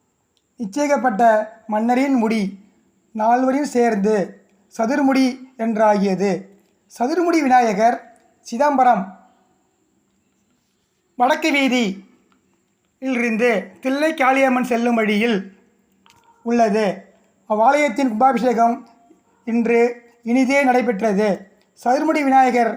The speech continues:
வணங்குபவர்களுக்கு மாங்கல்ய பலம்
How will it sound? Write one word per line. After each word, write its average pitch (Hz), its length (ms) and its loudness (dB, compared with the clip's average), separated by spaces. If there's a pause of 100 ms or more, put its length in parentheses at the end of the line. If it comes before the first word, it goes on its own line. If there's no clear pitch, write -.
(300)
வணங்குபவர்களுக்கு 226 800 0 (1200)
மாங்கல்ய 254 520 2
பலம் 233 300 2